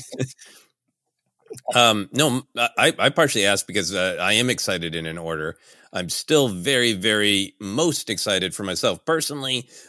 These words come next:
Speaker 2: uh, on Rey and the Jedi Order.
Speaker 1: Yeah.
Speaker 2: I just think,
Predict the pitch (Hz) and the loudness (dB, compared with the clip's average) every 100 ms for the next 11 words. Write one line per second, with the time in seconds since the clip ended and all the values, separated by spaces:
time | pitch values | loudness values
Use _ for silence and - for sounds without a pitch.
0 | _ - 95 90 90 101 98 90 90 107 | _ -2 2 2 0 -2 -2 -2 -4 0
1 | 107 90 87 76 82 73 71 62 52 - | 2 2 0 -4 -2 0 -2 -6 -12 -6
2 | 95 85 85 90 - 95 80 | -4 -4 -4 -6 -2 -4 -4